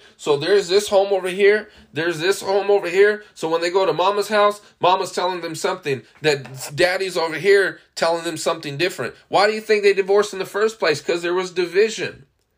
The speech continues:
right? They got two visions. They got two different worldviews. Now the kid is confused.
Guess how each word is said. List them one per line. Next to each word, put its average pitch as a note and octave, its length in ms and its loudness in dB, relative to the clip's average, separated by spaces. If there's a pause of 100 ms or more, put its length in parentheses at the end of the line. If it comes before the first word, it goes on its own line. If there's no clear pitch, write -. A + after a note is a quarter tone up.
(200)
right? F#3 400 0 (260)
They F#3+ 160 0
got G#3+ 260 0
two A3 220 -4
visions. G3 420 2
They D#3+ 100 0
got E3 240 -2
two G#3 180 -6
different G3 360 0
worldviews. F3 440 -2
Now G3 220 -2
the G#3 120 0
kid F#3+ 280 -2
is F#3+ 100 -2
confused. D#3+ 800 -12